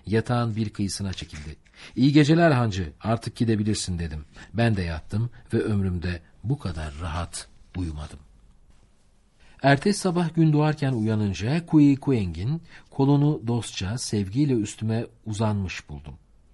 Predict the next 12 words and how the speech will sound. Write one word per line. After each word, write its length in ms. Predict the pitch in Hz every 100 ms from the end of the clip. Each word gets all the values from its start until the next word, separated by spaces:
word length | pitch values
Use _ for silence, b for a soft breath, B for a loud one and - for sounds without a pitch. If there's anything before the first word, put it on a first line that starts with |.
| -
Gören 300 | 90 113 175
olsa 440 | 190 82 - 98 123 -
bizi 300 | 113 127 131
neredeyse 460 | 143 151 101 - 123
karı 260 | 104 101
koca 260 | 101 95 92
sanırdı. 480 | - 78 76 - - - B B -
Yorgan 460 | 101 107 98 127 123
yamalı 440 | 104 107 123 139
bir 180 | 113 98
bohça 320 | 104 - 120
gibiydi. 520 | 90 80 78 71 73